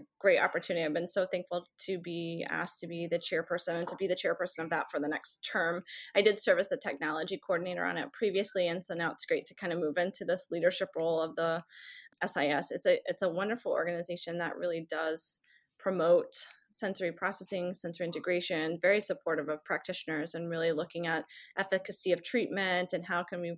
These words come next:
promote the efficacy of treatment, as well as support therapists to provide treatment that's in adherence with good theory and evidence. And so we've been trying to take a lot of opportunities. I'm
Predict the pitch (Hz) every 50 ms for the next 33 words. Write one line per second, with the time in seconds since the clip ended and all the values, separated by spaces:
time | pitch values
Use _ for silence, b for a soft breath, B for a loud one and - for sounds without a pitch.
0 | - - - 180 165 156 156 156 160 - 165 175 - - - - - - - 185
1 | 180 - - 202 180 175 175 175 175 170 165 143 - 175 - - 156 147 165 175
2 | - 180 - - - 156 147 - 147 131 143 - - 180 156 170 - - - -
3 | - 196 180 175 165 175 175 175 B B B B B B _ - - 202 175 160
4 | 143 139 135 - 156 151 147 143 - b b b b b _ _ _ - - -
5 | 233 170 160 175 175 143 147 143 - 143 160 156 165 170 - - 160 156 - -
6 | - 165 - - - - _ _ _ _ - - 190 190 190 - - 190 185 170
7 | 165 170 165 156 151 - - 156 120 - - 104 107 160 - - - - 185 196
8 | - - - 208 196 190 190 B B B B B B 202 220 220 226 240 233 240
9 | 247 240 - - - 202 190 - 214 247 - - - 185 165 143 - 147 147 147
10 | 147 147 147 - - - - 165 170 - 190 175 165 180 165 165